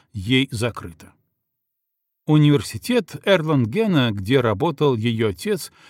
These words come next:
ещё не принимал женщин. В конце концов, она смогла получить высшее образование, но снова оказалась в тупике.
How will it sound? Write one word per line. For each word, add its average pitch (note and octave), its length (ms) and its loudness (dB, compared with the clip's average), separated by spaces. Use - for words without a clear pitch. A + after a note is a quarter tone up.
ещё C#3 800 -2
не C#3 180 0
принимал A#2+ 520 0
женщин. - 480 -16
В - 80 -20
конце A3 400 2
концов, G#3+ 560 0
она F#3 240 0
смогла E3+ 500 0
получить B2+ 560 -2
высшее B2+ 380 -4
образование, B2 800 -2
но G3+ 300 -6
снова C3 580 -2
оказалась A2+ 580 -4
в - 140 -20
тупике. G#2+ 560 -10